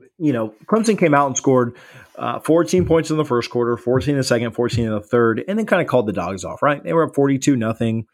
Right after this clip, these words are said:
didn't really care. They didn't really go for a lot of jugular plays. Like, it was kinda, like, slow, methodical drives, and that kinda helps, right? Like, if,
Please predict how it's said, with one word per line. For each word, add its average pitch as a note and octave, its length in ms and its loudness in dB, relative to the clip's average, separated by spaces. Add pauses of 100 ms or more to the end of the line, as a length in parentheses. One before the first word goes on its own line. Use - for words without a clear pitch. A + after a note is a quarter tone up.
(340)
didn't C#3 280 -2
really C#3 220 2
care. A#2 520 -2 (300)
They C#3 640 2 (360)
didn't B3 380 -2
really G3 200 0
go F3+ 160 2
for F#3 120 -4
a F3 40 4
lot F3 140 2
of G#2+ 100 -2
jugular E3 420 0
plays. G#3 380 -2
Like, B2 100 -6
it C3 40 -6
was A#2+ 160 -6
kinda, E3+ 200 -6
like, A2 240 -2
slow, C3 400 2
methodical B2+ 440 0
drives, A#2 420 0
and A2 80 -2
that B2+ 160 -2
kinda B2+ 140 -2
helps, - 340 -4
right? A#2+ 120 -2
Like, B2 120 -4
if, G#2 140 -8